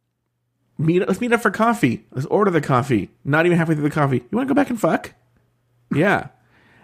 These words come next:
And, like, did it. And then, like, he's like, "I wanna be your boyfriend. We could be, like, a cou-, power couple here at school."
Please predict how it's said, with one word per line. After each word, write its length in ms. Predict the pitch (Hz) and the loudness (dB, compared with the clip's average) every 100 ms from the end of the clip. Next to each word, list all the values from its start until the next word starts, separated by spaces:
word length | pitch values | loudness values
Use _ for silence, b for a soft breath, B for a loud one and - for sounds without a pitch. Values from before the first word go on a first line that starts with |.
| b | b
And, 340 | 170 165 160 156 | 2 2 2 2
like, 360 | 151 143 123 | 2 2 0
did 180 | 139 135 | 0 2
it. 180 | 196 - | 2 0
And 220 | 151 147 | 0 2
then, 340 | 156 151 156 151 | 2 2 2 0
like, 360 | 135 131 127 - b b b | 0 -2 -4 -10 b b b
he's 260 | 156 151 | -6 -2
like, 220 | 143 123 - | 0 -2 -2
"I 40 | |
wanna 200 | 151 190 | -6 -4
be 80 | 180 | -4
your 120 | 170 | -4
boyfriend. 400 | 147 120 135 139 | -4 -4 -4 -2
We 60 | 131 | -4
could 140 | 156 | -2
be, 80 | 147 | -2
like, 140 | 135 143 | -4 -4
a 100 | 131 | -8
cou-, 180 | - - | -8 -8
power 340 | - 131 139 | -2 2 2
couple 500 | 135 - 123 107 82 - B B B | 2 0 0 0 -2 -8 B B B
here 180 | - 123 | 2 2
at 80 | 107 | 2
school." 580 | - - 135 104 - | -2 -2 0 0 -4